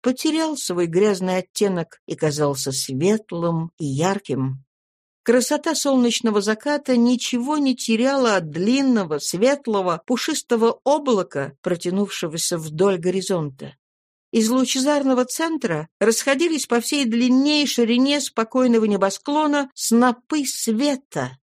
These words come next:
точно благодатные вестники мира и надежды, превратившие терновый венец в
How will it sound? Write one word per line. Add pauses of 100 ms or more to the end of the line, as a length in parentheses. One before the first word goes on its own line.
точно
благодатные
вестники
мира
и
надежды,
превратившие
терновый
венец
в